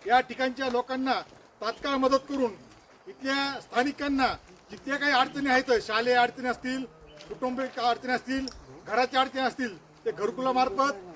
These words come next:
घराण्यामार्फत सर्वांना ते तात्काळ सोडून अशी ही मदत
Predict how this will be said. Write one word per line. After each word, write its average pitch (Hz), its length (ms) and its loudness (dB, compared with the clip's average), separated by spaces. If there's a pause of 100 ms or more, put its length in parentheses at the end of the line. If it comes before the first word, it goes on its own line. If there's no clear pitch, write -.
(160)
घराण्यामार्फत 247 800 2 (300)
सर्वांना 262 540 0 (420)
ते 214 60 -2
तात्काळ 240 340 -4
सोडून 262 360 0
अशी 262 360 0 (420)
ही 185 200 -2
मदत 247 240 0